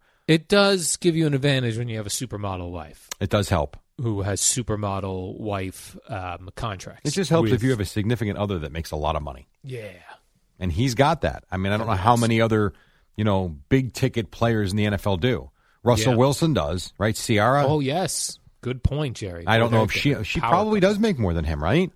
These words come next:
Speaker 1: Uh, she's gotta do pretty well for herself.
Speaker 2: 'Cause he makes what? His, his new deal was what, thirty, thirty-five a year?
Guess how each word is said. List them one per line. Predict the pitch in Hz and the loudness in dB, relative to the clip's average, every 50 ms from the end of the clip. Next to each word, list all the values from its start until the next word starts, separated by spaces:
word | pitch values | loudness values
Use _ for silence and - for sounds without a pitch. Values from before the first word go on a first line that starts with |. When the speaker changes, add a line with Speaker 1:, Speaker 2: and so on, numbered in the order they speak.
| _ _ - | _ _ -6
Speaker 1:
Uh, | - 143 135 131 | -2 -2 0 0
she's | - - - - 127 110 - | -2 -4 -6 -6 -8 -10 -8
gotta | - 104 95 95 95 | -8 -8 -8 -8 -8
do | 90 92 - 104 98 - | -10 -6 -6 -6 -6 -4
pretty | - - 131 123 120 123 | -2 -2 0 0 0 -2
well | 135 165 202 240 269 - | 0 0 0 0 -2 -4
for | - - 131 117 | -4 -4 -4 -4
herself. | 110 107 - - 104 98 107 143 165 - - | -4 -4 -6 -6 -6 -6 -6 -8 -10 -4 -2
Speaker 2:
'Cause | 127 120 - | -2 -2 0
he | - - 202 220 | 0 0 2 2
makes | 214 208 202 190 - - | 2 2 2 0 -2 0
what? | 151 160 143 110 92 82 | 2 2 2 2 2 0
His, | 98 120 160 175 147 113 | 0 0 0 0 -2 0
his | 123 147 170 165 | 0 2 2 2
new | 156 180 175 160 | 0 0 -2 0
deal | 131 143 156 156 147 | 0 0 0 0 0
was | 131 117 104 | 0 0 -2
what, | 113 - - - | -2 -4 -2 -2
thirty, | 117 117 120 131 139 | -2 0 0 0 -2
thirty-five | 131 - - 120 120 131 120 - - 127 131 131 120 | -4 -4 -4 -2 -2 -2 -4 -2 0 0 0 0 -2
a | 127 | -2
year? | 123 120 127 151 165 160 131 | -2 -2 0 0 -2 -2 -4